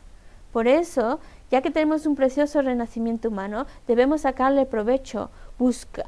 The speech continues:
pensando con nuestra mente hum-, humana, viendo que puedo sacar, puedo actuar de tal manera que no solo estés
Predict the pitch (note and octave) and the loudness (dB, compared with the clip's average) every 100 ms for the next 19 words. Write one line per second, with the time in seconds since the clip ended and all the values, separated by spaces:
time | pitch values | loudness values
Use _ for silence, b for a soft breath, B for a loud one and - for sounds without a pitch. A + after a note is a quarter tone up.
0 | - - B3 B3 - D#4+ E4 D4+ A#3+ G#3+ | -6 2 2 4 4 6 6 6 4 4
1 | A3+ A3+ A3 - A3 B3+ C#4 C4 B3 A3+ | 0 -2 -2 -2 2 4 4 4 4 4
2 | G#3+ B3 A#3+ C4 C#4+ C4 A3 A#3 D4 C#4+ | -2 0 4 4 4 2 2 4 6 6
3 | A#3 G#3 A3+ F#3+ B B B B - D4+ | 2 0 -2 -2 B B B B 4 8
4 | E4 E4 - C4+ C4 B3+ B3+ D#4 E4+ E4 | 8 6 0 -2 2 2 4 6 8 8
5 | D4+ - B3 A3 A#3 F#4+ - b - A3+ | 6 2 4 8 8 8 4 b -6 -2
6 | A3 B3+ C4+ C4 B3 D4 D4 C4+ E4+ F4 | 0 0 0 0 0 0 2 0 0 0
7 | E4+ E4+ B B - B3+ C#4 D4+ | 2 2 B B -8 -2 0 0